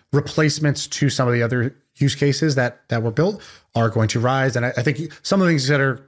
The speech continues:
totally true. I think this guy goes down. I think Coinbase does well. I think that most of the current coins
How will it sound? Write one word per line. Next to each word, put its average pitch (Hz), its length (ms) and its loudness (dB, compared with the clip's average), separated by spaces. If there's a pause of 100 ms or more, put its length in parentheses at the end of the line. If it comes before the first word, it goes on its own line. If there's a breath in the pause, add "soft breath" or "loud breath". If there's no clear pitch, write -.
totally 143 180 2
true. 120 200 -2
I - 20 0
think 117 140 -4
this 117 100 -4
guy 123 180 -2
goes 120 260 -4
down. 135 400 0 (440 loud breath)
I 117 80 0
think 120 200 -2
Coinbase 120 340 0
does 113 120 0
well. 127 520 0
I 113 80 -2
think 123 220 -6
that 113 120 -2
most 143 320 2
of 135 80 -4
the 131 100 -2
current 135 340 -4 (240)
coins 127 560 -2